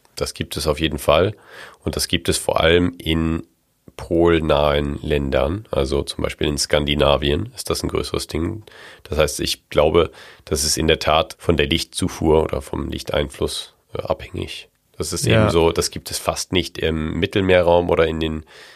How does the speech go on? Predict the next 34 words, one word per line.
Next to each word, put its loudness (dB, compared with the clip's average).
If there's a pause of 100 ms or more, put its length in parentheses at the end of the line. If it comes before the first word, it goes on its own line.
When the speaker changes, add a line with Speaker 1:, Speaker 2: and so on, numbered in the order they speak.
(160)
Speaker 1:
äh, 0
äquatornahen 2
Regionen, 0
aber 0
eben -4
in -6
den -4
sehr 2
nördlichen 0
und -2
ich -14
weiß 0
nicht, -4
ob -6
es -8
auch 0
irgendwo 0
in 0
Feuerland 2
in, -4 (960)
oder, 0 (800)
ja, 0 (220)
in -6
Argentinien, 2
in 2
Chile, 2
so 2 (120)
in -4
der 4
Nähe 4
des -6
Südpols, -2
das -10
gibt. -8